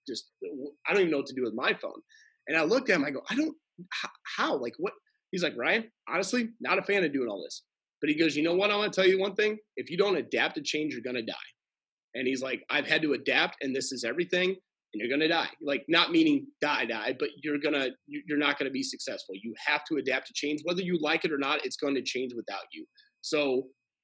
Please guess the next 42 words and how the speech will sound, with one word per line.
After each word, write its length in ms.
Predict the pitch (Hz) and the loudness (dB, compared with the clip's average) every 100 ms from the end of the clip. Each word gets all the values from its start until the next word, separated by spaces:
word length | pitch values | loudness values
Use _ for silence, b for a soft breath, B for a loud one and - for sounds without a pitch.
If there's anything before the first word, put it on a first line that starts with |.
| _ | _
if 160 | 151 151 156 - | 0 0 0 -6
there 160 | 143 175 | 0 2
becomes 420 | 170 175 185 170 | 2 4 2 4
another 380 | 170 160 185 196 - | 2 4 6 4 2
platform 600 | 175 185 - 190 196 170 | 0 0 2 2 4 2
that 120 | 143 | 0
we 140 | 156 | 2
need 140 | 165 160 | 4 4
to 100 | 151 | 2
utilize 800 | 165 170 165 160 170 170 - - | 0 2 4 4 4 4 0 -10
through 440 | 143 160 185 196 202 - _ _ _ _ | 0 6 6 6 -2 -10 _ _ _ _
whatever 400 | 208 175 185 175 | -2 4 4 6
we 100 | 165 | 4
need 160 | 185 180 | 4 2
to 100 | 156 | -2
do 140 | 170 | -2
to 80 | 160 | 0
get 260 | - 165 147 | 4 4 4
our 180 | 151 165 | 0 2
name 220 | 160 160 | 4 2
out 160 | 156 - | 0 0
there 180 | 170 165 - | 0 -2 -2
for 100 | 143 | -2
the 100 | 135 | 2
word 200 | 156 151 - | 2 0 -4
free, 320 | 147 180 190 - | -2 0 -2 -4
I'm 100 | 127 | -2
going 240 | 151 170 | 2 2
to 80 | 139 - | 0 -4
utilize 400 | 165 107 82 - | -2 -2 -4 -8
it. 100 | - | -8
It's, 320 | 120 110 - - _ _ _ - | -6 -6 -10 -14 _ _ _ -6
when 140 | 147 | -2
it's 200 | 135 131 | 0 0
this 280 | - 185 - | 2 2 2
easy, 300 | 190 160 135 | -4 -2 0
they 100 | 139 | 2
make 180 | 147 156 | 2 0
things 220 | 156 127 - | -2 -4 -2
so 180 | 147 143 | 0 2
easy 260 | 151 117 | 0 0
now 240 | 113 110 | -2 -2